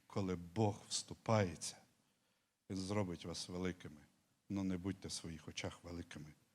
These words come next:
Знаєте, що далі робіть? Місію. Роби місію.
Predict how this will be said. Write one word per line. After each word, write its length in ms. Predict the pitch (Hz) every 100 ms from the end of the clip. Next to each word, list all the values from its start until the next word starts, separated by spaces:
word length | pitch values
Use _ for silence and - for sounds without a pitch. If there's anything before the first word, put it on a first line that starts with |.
| _ _
Знаєте, 360 | - - 90 -
що 140 | -
далі 280 | 101 101 101
робіть? 400 | 98 95 101 - - _ _ _ _ _
Місію. 460 | 92 95 - 87 82 - _ _ _ _ _ _ _ _ _ _ _ _ _ _ _ _ _ -
Роби 600 | 101 98 87 104 107 101 - -
місію. 540 | 98 104 - - 98